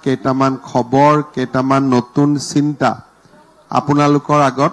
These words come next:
অৱগত কৰিব খুজিছো। আৰু মই এই বক্তব্যখিনি শেষ কৰাৰ পিছত আপোনালোকে যদি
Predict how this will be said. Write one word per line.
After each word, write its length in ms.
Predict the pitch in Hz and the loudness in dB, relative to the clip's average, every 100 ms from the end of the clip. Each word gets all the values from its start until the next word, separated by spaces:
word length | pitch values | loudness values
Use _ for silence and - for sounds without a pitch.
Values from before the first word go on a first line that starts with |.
| - | -2
অৱগত 460 | 127 120 131 131 131 135 - | -4 -2 0 -2 -2 -6 -2
কৰিব 340 | 127 127 127 | -2 0 -2
খুজিছো। 640 | 127 131 120 117 - 196 285 _ _ _ _ _ _ _ _ | -4 -4 -4 -6 -4 -6 -6 _ _ _ _ _ _ _ _
আৰু 600 | - 123 127 127 127 - - _ _ _ | -4 0 2 4 2 -2 -10 _ _ _
মই 400 | 135 131 143 139 - _ - _ _ _ _ - - _ _ - - _ _ _ _ _ _ _ _ _ | -2 0 0 -2 -8 _ -20 _ _ _ _ -20 -20 _ _ -20 -20 _ _ _ _ _ _ _ _ _
এই 400 | 147 170 185 196 - _ _ - | -2 0 0 -2 -10 _ _ -8
বক্তব্যখিনি 920 | 123 135 - 156 147 151 147 139 156 226 | -4 -4 0 0 0 0 -2 -2 -4 -6
শেষ 300 | - 147 143 - | -4 -4 -4 -4
কৰাৰ 340 | 151 147 151 147 - | 0 2 2 0 -4
পিছত 520 | 131 - - 151 127 - _ _ _ _ _ _ - | -4 -6 -4 -2 -2 -6 _ _ _ _ _ _ -4
আপোনালোকে 800 | 127 - 147 151 151 143 156 147 | -2 0 2 2 2 0 -2 0
যদি 540 | 143 135 143 147 | 0 0 0 0